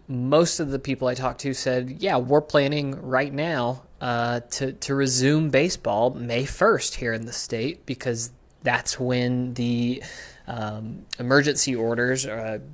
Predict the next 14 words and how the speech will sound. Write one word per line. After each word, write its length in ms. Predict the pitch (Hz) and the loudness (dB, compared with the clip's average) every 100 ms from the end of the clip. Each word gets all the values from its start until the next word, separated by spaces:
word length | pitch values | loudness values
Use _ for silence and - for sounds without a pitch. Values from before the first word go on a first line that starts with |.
| 156 | -16
you 120 | - 120 | -10 -6
know, 160 | 113 | -6
expire 760 | 127 - - 127 117 120 135 139 | -4 -4 6 8 8 6 4 2
as 200 | 131 123 | 2 2
of 160 | 127 123 | 2 4
right 220 | 117 120 | 2 2
now. 320 | 117 113 139 | -4 0 0
April 300 | 131 123 143 | 0 -2 -6
thirtieth 560 | - 135 123 127 139 - | 2 2 2 -2 -2 -4
will 100 | 120 | -4
be 100 | 123 | 0
the 120 | 113 | 0
last 360 | 113 113 - - | 2 0 -2 -2
day 380 | 113 113 120 | -2 0 -2